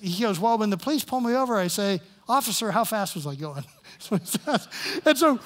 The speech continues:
we started laughing, and the other people in the car who'd been down, they go, "No, this has really happened. This is really has happened."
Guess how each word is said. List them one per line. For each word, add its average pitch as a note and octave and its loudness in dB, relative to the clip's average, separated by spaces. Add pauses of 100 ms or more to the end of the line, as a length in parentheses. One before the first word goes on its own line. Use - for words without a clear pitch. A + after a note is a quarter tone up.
we D#4+ 8
started C#4 6
laughing, D4 4
and G#3 4
the A3+ 2
other D#4+ 2
people C#4+ 4
in G#3 4
the G3 0
car D4 2
who'd A3+ 0
been A3 0
down, B3+ 2
they F#3+ 2
go, F3 0
"No, F3 0
this F#3 -2
has C#3+ -8
really D3 -8
happened. D3+ -14
This A3 -2
is E3+ -6
really G3 0 (440)
has E3+ -2
happened." C#3 -2